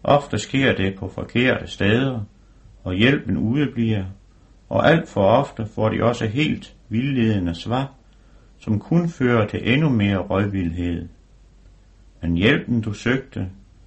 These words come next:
fandt du aldrig. Nu står du tilbage med skuffelsen og med et brudt håb. Du er ved at give op. Hør,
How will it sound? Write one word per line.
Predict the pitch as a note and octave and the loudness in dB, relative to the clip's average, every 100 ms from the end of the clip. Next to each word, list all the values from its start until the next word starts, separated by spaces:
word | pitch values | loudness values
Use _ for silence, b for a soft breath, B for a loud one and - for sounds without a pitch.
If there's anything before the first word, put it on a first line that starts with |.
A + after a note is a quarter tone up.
| - | -20
fandt | - A#2 A#2 - | -2 2 2 -2
du | G2 F2 | -2 0
aldrig. | E2+ G2 G2 E2 E2 - _ - b b b b b - | 2 0 -6 -8 -10 -14 _ -20 b b b b b -8
Nu | - | -6
står | C3+ B2+ A2+ | -2 4 4
du | F2+ | 4
tilbage | - E2+ F2 G#2+ C3 | -4 -2 0 2 2
med | A#2 F2 | 0 -2
skuffelsen | - A2+ D3 D3 C3 - A2 G#2 - | -2 -2 -2 -4 -8 -6 -6 -6 -8
og | G2 | -4
med | G2 G2 | 0 0
et | F#2+ - | -2 -6
brudt | - - | -10 -10
håb. | - G#2+ F2+ - - - - - - _ _ - | -4 -4 -4 -8 -20 -20 -20 -20 -20 _ _ -8
Du | F2+ | -6
er | |
ved | F2 A2+ | 0 0
at | G#2 - | 0 -2
give | - D#2+ | -6 -4
op. | F2+ - - _ _ - - - - b b b - | -4 -8 -18 _ _ -20 -20 -20 -20 b b b -2
Hør, | A#2+ A#2 E2 | 2 2 2